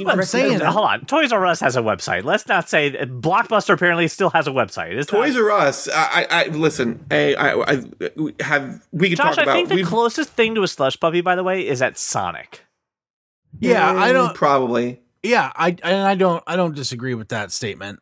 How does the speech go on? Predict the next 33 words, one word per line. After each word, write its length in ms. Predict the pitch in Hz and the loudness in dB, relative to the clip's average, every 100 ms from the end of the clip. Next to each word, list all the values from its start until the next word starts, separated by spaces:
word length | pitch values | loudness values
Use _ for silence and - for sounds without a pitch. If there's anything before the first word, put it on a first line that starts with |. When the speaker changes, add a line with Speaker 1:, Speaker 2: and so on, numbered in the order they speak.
| _ | _
Speaker 1:
Um, 380 | 98 101 101 101 | -4 -2 -2 -2
but 220 | 110 - | -4 -4
if 160 | 120 143 | -4 0
you're 180 | 131 117 | 0 2
going 280 | - 139 | 4 4
to 80 | 113 | 4
Sonic, 460 | - 120 110 98 - | 2 0 0 -2 -6
you 120 | 110 104 | -6 -4
know, 160 | 92 | -2
cherry 300 | - 143 120 101 | 2 4 4 4
limeade. 540 | 98 107 90 87 85 | 2 2 2 -2 -2
But 160 | 143 175 | -2 0
you're 160 | 220 | 0
talking 300 | 254 254 226 | 2 2 2
about 180 | 226 170 | 2 0
the 100 | 165 | 2
ice 200 | 165 165 | 2 2
itself. 540 | - - 170 101 - - _ _ | -2 -2 0 0 -6 -20 _ _
Speaker 3:
Y-, 120 | 139 139 - - - | -8 -8 -14 -16 -2
uh, 180 | 139 139 | -2 0
no, 280 | 247 269 165 | 2 2 2
they 160 | 240 | 2
have, 140 | 294 269 | 2 0
like, 180 | 196 | 0
a, 240 | 170 151 143 | 2 2 2
a 100 | 143 | -2
mixed 480 | 139 143 139 - 127 | -2 -4 -6 -10 -12
drink 300 | 113 135 127 | -6 -6 -4
that 220 | 107 - | -8 -4
kinda 180 | 120 110 | -4 -2
reminds 320 | 98 95 - | -4 -6 -6
me 140 | 95 | -8
of, 160 | 85 | -8